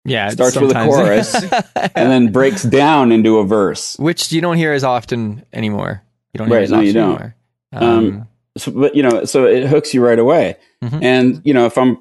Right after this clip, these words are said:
Speaker 2: if I'm working on a production with somebody, they get the final say. It's their record.
Speaker 1: Right.
Speaker 2: And one of my favorite things to say, to say, <laughs> and I learned this from Ken Joya, who was one of, who was our engineer,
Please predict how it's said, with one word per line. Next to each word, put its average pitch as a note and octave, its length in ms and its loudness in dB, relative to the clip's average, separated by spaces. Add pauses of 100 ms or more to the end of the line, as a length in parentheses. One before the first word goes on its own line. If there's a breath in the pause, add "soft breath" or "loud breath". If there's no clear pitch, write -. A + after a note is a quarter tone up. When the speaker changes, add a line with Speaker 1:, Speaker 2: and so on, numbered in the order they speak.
Speaker 2:
if C3+ 140 -2
I'm D3 340 2
working C3+ 300 2
on A#2 80 2
a A2+ 60 0
production C3+ 420 0
with A2 120 0
somebody, G#2 500 0
they E3 160 0
get A#3+ 140 0
the D#3+ 40 0
final C#3+ 300 0
say. A#2 240 2
It's C3+ 240 -2
their C#3+ 200 2
record. B2 520 0
Speaker 1:
Right. B2 260 -6
Speaker 2:
And C3+ 240 0
one C#3+ 80 2
of D3 60 4
my C#3+ 100 2
favorite C3 500 0
things B2 280 0
to A#2+ 80 -8
say, A2+ 260 2 (160)
to A#2+ 160 0
say, - 420 -4
<laughs> - 40 -2
and B2+ 120 0
I B2 60 2
learned B2+ 220 2
this C3 120 0
from A#2+ 140 0
Ken A#2 240 -2
Joya, A#2 320 2
who G2+ 240 0
was G#2 180 -2
one G#2 140 -2
of, G2+ 120 -2 (100)
who A2 60 -6
was F#2 220 -8 (120)
our G#2 160 2
engineer, F#2+ 480 -2